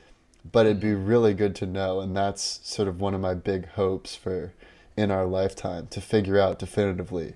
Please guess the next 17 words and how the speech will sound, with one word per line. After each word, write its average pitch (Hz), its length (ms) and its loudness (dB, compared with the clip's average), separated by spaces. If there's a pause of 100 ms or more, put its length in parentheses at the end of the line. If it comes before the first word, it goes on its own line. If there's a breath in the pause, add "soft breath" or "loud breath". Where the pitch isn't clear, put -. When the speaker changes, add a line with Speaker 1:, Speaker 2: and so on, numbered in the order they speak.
Speaker 1:
is 104 220 0
there 95 200 2
life 95 380 -2
in 95 180 -4
our 92 460 -10
solar 95 320 -2
system? - 440 -14 (760)
Speaker 2:
Right. 104 320 -2 (560)
Yeah, 113 320 -2
I'm 120 200 -4
totally 110 360 -2
with 104 280 -10
you. 92 320 -8
I 107 160 0
don't 131 260 -2
really 107 380 -4
know 101 400 0